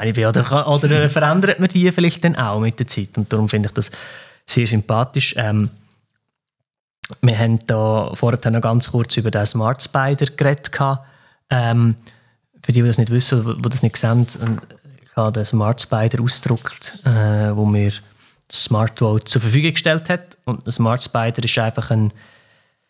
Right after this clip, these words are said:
Speaker 2: ein, ein Kreis <clears throat> mit, äh, verschiedensten Themen,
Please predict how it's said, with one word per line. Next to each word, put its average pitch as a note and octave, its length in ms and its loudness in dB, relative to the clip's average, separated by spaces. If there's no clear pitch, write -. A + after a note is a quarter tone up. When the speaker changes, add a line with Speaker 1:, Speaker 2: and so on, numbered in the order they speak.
Speaker 2:
ein, B2 400 2
ein A2 160 4
Kreis C3+ 880 0
<clears throat> D3 260 2
mit, A#2+ 480 2
äh, A2 400 2
verschiedensten A#2+ 840 0
Themen, C#3+ 600 4